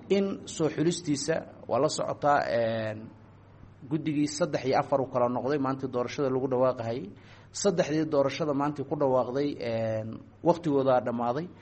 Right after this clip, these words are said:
Afartii kalena waxa waaye, saddexna waa is casishay, midna waxa waaye, een, system max-, maxkamad ah ayaa shaqadii ka diray. Marka xafiisyadii hadda waa faaruq, waxaa hadda lagu jira oo lagu howlan yahay in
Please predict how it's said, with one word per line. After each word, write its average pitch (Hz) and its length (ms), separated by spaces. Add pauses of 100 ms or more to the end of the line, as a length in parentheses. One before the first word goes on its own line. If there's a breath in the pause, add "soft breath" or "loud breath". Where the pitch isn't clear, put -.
(320 loud breath)
Afartii 165 420
kalena 139 340
waxa 135 240
waaye, 123 380
saddexna 147 440
waa 170 100
is 160 120
casishay, 147 440 (180)
midna 160 320
waxa 139 240
waaye, 127 440
een, 107 600 (380)
system 160 500
max-, - 180 (100)
maxkamad 139 480
ah 127 140 (460 loud breath)
ayaa 151 400
shaqadii 139 380
ka 135 120
diray. 123 260 (400 loud breath)
Marka 147 220
xafiisyadii 147 480
hadda 139 200
waa 120 120
faaruq, 139 360 (440 soft breath)
waxaa 143 320
hadda 151 240 (340)
lagu 156 280
jira 143 300 (100)
oo 127 360
lagu 147 220
howlan 143 400
yahay 135 340 (300)
in 185 100